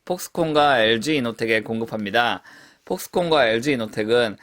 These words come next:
카메라 모듈을 제작해 애플에 납품하고 있는 기업입니다. 애플은 아이폰에 탑재되는 카메라 모듈을 확보하기 위해 다양한 업체와 접촉-, 접촉하고 있는데,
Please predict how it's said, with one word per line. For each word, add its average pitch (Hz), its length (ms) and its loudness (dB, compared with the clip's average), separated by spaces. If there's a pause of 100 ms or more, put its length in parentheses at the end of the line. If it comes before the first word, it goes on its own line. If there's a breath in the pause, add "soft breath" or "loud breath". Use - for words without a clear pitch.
(200 loud breath)
카메라 185 380 2
모듈을 135 360 2
제작해 117 640 0
애플에 123 320 -2
납품하고 117 480 -2
있는 110 320 -4
기업입니다. 107 840 -2 (400 soft breath)
애플은 127 500 0
아이폰에 127 500 0
탑재되는 127 580 -4
카메라 156 360 0
모듈을 110 480 -2
확보하기 156 520 0
위해 113 400 -2 (260 loud breath)
다양한 151 400 0
업체와 135 460 2
접촉-, - 420 -12
접촉하고 120 540 -2
있는데, 104 500 -2